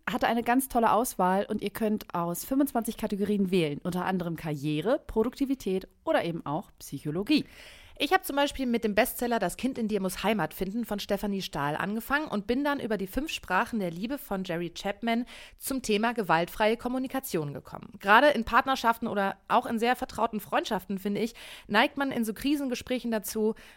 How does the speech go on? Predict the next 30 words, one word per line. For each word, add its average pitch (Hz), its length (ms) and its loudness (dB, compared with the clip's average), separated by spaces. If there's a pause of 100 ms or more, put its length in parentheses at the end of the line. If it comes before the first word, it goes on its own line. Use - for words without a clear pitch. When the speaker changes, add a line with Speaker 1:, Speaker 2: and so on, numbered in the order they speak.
Speaker 2:
krasse 233 260 2
Vorwürfe 254 540 4
zu 220 100 -4
machen 214 420 0
oder 208 180 4
sich 208 180 -4
blöde 214 220 4
Dinge 220 260 2
an - 80 -2
den 160 100 -4
Kopf - 220 -10
zu - 160 -12
werfen. 165 300 2
Und - 160 -4
ich - 100 -4
wollte 233 200 4
einfach 208 260 -4
mehr 202 180 2
darüber 214 320 2
lernen, 202 380 0
auch 208 240 0
in 214 100 -2
herausfordernden 190 760 0
Gesprächen 151 460 -6
ruhig, 220 400 0
fair 214 400 0
und 190 140 -8
besonnen 185 320 0
zu - 120 -10
bleiben. 156 380 -4